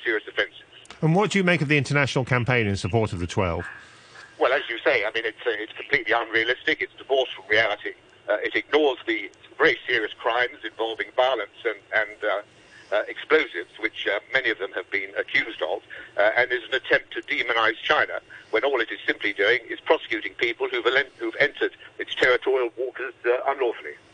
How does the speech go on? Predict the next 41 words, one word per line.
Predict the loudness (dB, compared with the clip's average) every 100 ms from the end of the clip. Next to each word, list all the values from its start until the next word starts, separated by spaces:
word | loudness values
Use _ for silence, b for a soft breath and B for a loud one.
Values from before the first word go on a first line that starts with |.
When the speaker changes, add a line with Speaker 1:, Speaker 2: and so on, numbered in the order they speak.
| -2
Speaker 2:
But | 2
aren't | 4 4
you | 2
a |
bit | 4
uncomfortable | 2 2 2 2 2 4
about | 2 2
people | 2 2
being | 2 2
detained | 0 0 2 2 0
for | 0
long | 2 4 2 2
periods | 2 2 2
without | 2 2
trial? | 2 2 4
I | 4
mean, | 4
you're | 4
a |
former | 4 2 4
director | 2 2 0
of |
public | 0 0 0
prosecution. | 0 2 0 2 2
You, | 0 B B B
you'd | 2
be | 4
very | 4 4
uncomfortable | 4 2 2 2 0 2
if |
that, | 2 2
that | 0 0
sort | 0 0
of |
thing | 0
was | 0
happening | 0 0 0 2
here | 2 2
in |
Hong | 2 0
Kong. | 0 0 -2